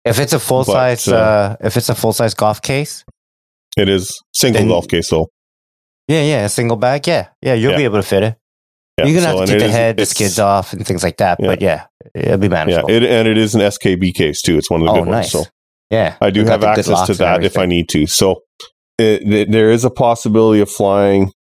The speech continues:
Speaker 2: There is also a possibility of driving. I got a good friend of mine in Winnipeg, Manitoba, who has said, man, he would love to. He's not into R C flying at all, but he has commented he would love to come with me down to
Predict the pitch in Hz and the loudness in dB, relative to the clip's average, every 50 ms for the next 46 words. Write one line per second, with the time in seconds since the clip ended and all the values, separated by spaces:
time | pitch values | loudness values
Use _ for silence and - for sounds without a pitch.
0 | _ _ _ - 98 104 101 98 98 92 101 95 95 95 - - 101 95 - - | _ _ _ 0 2 2 2 2 2 2 2 0 0 0 -2 -2 -2 -2 0 0
1 | 98 92 87 - - 98 95 92 92 92 92 92 90 87 - 92 87 87 90 87 | 0 0 0 -2 -4 0 0 2 2 2 2 2 0 0 0 2 2 2 2 2
2 | 92 95 95 98 98 - 165 185 151 127 107 95 95 - _ _ _ _ _ - | 2 2 2 2 2 2 4 4 4 4 4 2 0 -4 _ _ _ _ _ -12
3 | - 110 - 113 110 110 - - 110 104 101 101 98 98 98 95 92 90 87 90 | -8 -2 0 0 0 0 0 0 2 2 2 2 2 2 2 2 2 2 2 2
4 | 90 95 95 95 95 - 95 87 90 90 90 87 85 85 80 - - 95 95 90 | 2 2 0 0 0 -2 -2 0 0 0 2 2 0 0 -2 -2 -2 -2 0 0
5 | 95 85 78 82 87 85 87 82 - - 92 80 78 82 85 87 90 85 80 87 | 0 0 0 2 2 2 2 2 0 0 0 0 0 0 0 0 0 -2 -2 0
6 | 90 95 95 85 85 82 82 - - 87 82 82 92 95 92 - 117 117 110 110 | 0 0 2 2 0 -2 -2 -2 -2 -2 -2 0 0 0 0 2 2 2 2 0
7 | 107 107 120 - 95 98 95 - 113 98 - - 98 92 90 87 85 85 87 85 | 0 0 0 0 0 0 -2 -2 -4 -4 -2 -2 0 0 0 0 0 0 0 0
8 | 80 76 76 - _ _ _ _ _ _ _ _ _ _ _ - 98 90 - - | 0 -2 -4 -6 _ _ _ _ _ _ _ _ _ _ _ 0 0 0 0 -2
9 | _ - 101 101 101 98 95 - - 101 95 95 92 90 85 92 87 - 87 92 | _ -2 0 2 2 0 0 -2 -2 -2 0 0 0 0 0 0 -2 0 0 2
10 | 95 95 90 - 90 85 82 - - - 92 87 87 85 85 - - 90 82 87 | 2 2 2 2 0 -2 -2 -4 -4 -2 -2 0 0 0 0 0 0 0 0 0
11 | 85 85 82 - - 87 82 82 82 82 80 | 0 0 -2 -2 -2 0 0 2 2 0 0